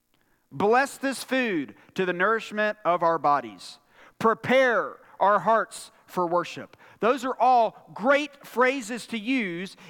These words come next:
if we've actually thought about why we say them. But many times, those are what I call filler phrases that we put in prayers because we really haven't done the hard work of thinking about what we want to tell God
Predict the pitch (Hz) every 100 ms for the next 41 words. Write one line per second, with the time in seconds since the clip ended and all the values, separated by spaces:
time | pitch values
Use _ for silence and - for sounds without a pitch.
0 | - 240 254 254 226 233 - 240 240 -
1 | 254 269 233 180 180 185 175 180 202 202
2 | 202 190 - 202 185 139 107 120 165 180
3 | 262 277 190 151 131 131 160 - - 175
4 | 185 196 175 170 170 - 156 147 - -
5 | - - 247 262 247 226 214 190 - -
6 | 190 185 185 135 98 82 - - - _
7 | _ _ _ - 185 190 214 - 254 254
8 | 226 233 - 220 226 165 147 214 - -
9 | - - 196 247 202 302 285 320 349 269
10 | 285 285 202 233 226 208 220 208 185 226
11 | 170 165 - - - 165 - 269 302 277
12 | 233 165 156 156 - - - 175 247 214
13 | 220 208 220 - 202 - 196 190 143 127
14 | 127 139